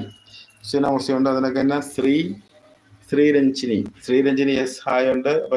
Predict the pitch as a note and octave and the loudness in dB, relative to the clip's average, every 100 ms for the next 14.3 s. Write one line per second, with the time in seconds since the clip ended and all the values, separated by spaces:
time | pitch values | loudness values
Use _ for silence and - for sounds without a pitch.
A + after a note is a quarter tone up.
0 | B2+ C3 D#3 D3+ C#3+ D3+ C#3 D3+ D3 C#3+ | -2 0 -2 -2 -2 0 0 0 0 0
1 | C3+ B2+ D3 D3 C#3 C3+ C3 A#2 B2 B2 | -2 0 -2 -2 -6 -4 -4 -2 -2 -2
2 | A#2 G#2+ C#3 C#3 C3 B2+ B2+ A#2 C3 - | -4 -8 -6 -2 -2 -2 -4 -4 -6 -8
3 | - _ - A2+ A#2+ A#2 C3 C#3+ C3+ C#3+ | -20 _ -8 -4 -2 -2 -2 -2 -4 -2
4 | C#3+ C3+ C3 C3+ C3+ C#3 C#3 - - _ | -2 -2 -2 -2 -2 -4 -4 -10 -20 _
5 | A#2+ A#2 B2 A#2+ A#2+ A2 B2+ B2 A#2+ A2+ | -8 -6 -6 -8 -10 -8 -2 -2 -2 -2
6 | A2+ - B2+ B2 A#2+ A#2+ A2+ A2+ G#2+ - | -4 -6 -10 -8 -8 -6 -6 -8 -10 -8
7 | A2 G#2+ A#2+ A#2 A2+ A2+ G#2+ A2 A#2 A#2 | -6 -4 -2 -2 -6 -10 -10 -8 -8 -8
8 | A2+ A2 A2+ G#2+ G2 G2+ A#2 A#2 A#2+ A#2+ | -8 -8 -6 -4 -4 -4 -8 -8 -10 -12
9 | - G#2 G#2 B2+ A#2 A#2 G#2 F#2+ F2+ G2+ | -12 -10 -8 -8 -8 -6 -4 -4 -8 -14
10 | - _ _ _ - G2+ G#2+ G2+ C3+ C#3 | -20 _ _ _ -8 -4 -4 -4 -2 0
11 | C3 B2 B2 A#2+ C#3+ F3+ - - - - | 0 0 0 0 -2 -8 -20 -20 -20 -10
12 | - B2+ B2+ B2 B2+ C3+ - A#2 C3 C3 | -4 -2 -2 -4 -2 -4 -4 -6 -4 -2
13 | B2 A#2+ B2+ A#2+ A#2 - - - A#2 B2 | -2 -2 -2 -2 -2 -4 -12 -12 -8 -4
14 | A#2 A#2+ - | -4 -2 -2